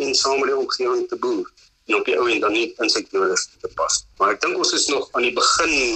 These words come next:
van die ontwikkeling van hierdie tegnologie. Maar jy weet, natuurlik is die Suid-Afrikaanse sy-, eh, sitrusindustrie ook 'n wêreldleier op, op hierdie gebied met al die meer vriendelike metodes van insek-,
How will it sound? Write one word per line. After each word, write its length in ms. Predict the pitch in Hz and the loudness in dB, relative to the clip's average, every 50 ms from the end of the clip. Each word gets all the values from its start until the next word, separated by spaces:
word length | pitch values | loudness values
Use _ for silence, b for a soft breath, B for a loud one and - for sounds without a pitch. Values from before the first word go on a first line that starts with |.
| 101 - - | -2 -2 -2
van 120 | 117 113 | 0 0
die 60 | 113 110 | 0 -2
ontwikkeling 360 | 98 104 101 95 104 104 101 - | -2 -2 -2 -2 -2 -2 0 0
van 140 | 104 92 | 0 0
hierdie 180 | 90 90 95 95 - | 0 0 -2 -4 -2
tegnologie. 500 | - 95 - - - 101 - - - 95 - - _ _ | -2 -2 -2 0 0 -2 -2 -2 -4 -6 -10 -12 _ _
Maar 100 | - 107 | -2 0
jy 60 | 117 - | 2 2
weet, 140 | 185 185 - | 2 2 2
natuurlik 380 | - - - 180 180 175 175 160 | 0 2 0 0 0 0 2 2
is 80 | - 147 | 2 2
die 60 | 135 - | 2 2
Suid-Afrikaanse 720 | 151 135 - 147 131 135 139 131 139 143 143 - - 131 | 2 2 0 0 -2 -2 -2 0 0 2 2 2 2 2
sy-, 220 | - - 147 160 156 | 2 2 0 -2 -4
eh, 240 | - - - 120 110 | -6 -6 -2 0 0
sitrusindustrie 920 | - - - - 190 165 - 131 135 120 107 104 - - - 120 120 123 - _ | 0 0 0 -2 0 0 0 2 0 0 0 0 -2 -2 -2 -4 -6 -6 -8 _
ook 320 | _ 208 190 156 - - - - _ _ _ _ _ _ _ _ _ _ | _ 0 0 0 -2 -4 -8 -16 _ _ _ _ _ _ _ _ _ _
'n 100 | 131 117 107 | 0 2 4
wêreldleier 640 | 110 110 113 117 113 - 110 107 107 104 101 101 95 | 4 4 4 2 0 0 0 0 2 2 0 0 -2
op, 80 | - - _ _ - 104 | -4 -8 _ _ -8 -8
op 80 | - - | -4 -2
hierdie 240 | 104 101 101 - | -2 0 0 0
gebied 340 | - 101 98 98 101 98 - | 0 0 -2 -2 -2 -2 -2
met 460 | 113 104 98 98 98 - _ - - - _ _ _ | 0 0 0 0 -2 -4 _ -10 -12 -12 _ _ _
al 180 | - 120 120 120 | -2 0 0 2
die 460 | 135 135 135 123 117 110 113 113 - _ _ - | 2 2 2 2 0 0 -2 -4 -8 _ _ -6
meer 360 | 123 113 120 135 139 131 131 - _ _ _ - - - | -2 0 2 2 2 0 -2 -6 _ _ _ -4 -2 0
vriendelike 380 | - 151 151 143 139 131 120 120 | 0 0 0 0 0 0 0 0
metodes 480 | 113 101 - - 113 110 113 104 - | 0 -2 -2 -2 0 0 0 0 2
van 180 | - 113 107 110 | 0 0 0 0
insek-, 480 | 110 113 - - 123 117 - - - | 0 0 0 0 -2 -2 -4 -8 -16